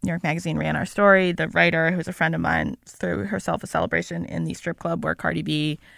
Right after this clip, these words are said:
um, came up. And so we all went. Uh, <laughs> um, and it was pretty quickly after the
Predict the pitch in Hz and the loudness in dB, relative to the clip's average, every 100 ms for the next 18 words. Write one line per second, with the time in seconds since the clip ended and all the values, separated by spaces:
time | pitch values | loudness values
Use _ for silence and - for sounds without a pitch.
0 | - _ 170 160 147 151 - - - 160 | -20 _ 4 6 4 2 -4 -8 -6 0
1 | 165 277 - - - - - _ 185 185 | 2 2 -2 -20 -20 -20 -20 _ 6 8
2 | 170 170 170 170 180 170 233 220 156 165 | 8 6 4 0 2 6 6 6 4 2
3 | 247 - - 175 262 - - - 302 - | 0 -4 0 2 2 2 2 4 6 6
4 | 262 190 320 - 339 254 - - - - | 8 8 8 8 6 4 -6 -10 -10 -12
5 | _ - 381 494 622 640 - - 311 - | _ 4 6 6 2 -10 -8 0 2 4
6 | 320 - 185 233 226 202 185 175 160 151 | 2 6 6 6 2 2 2 2 4 0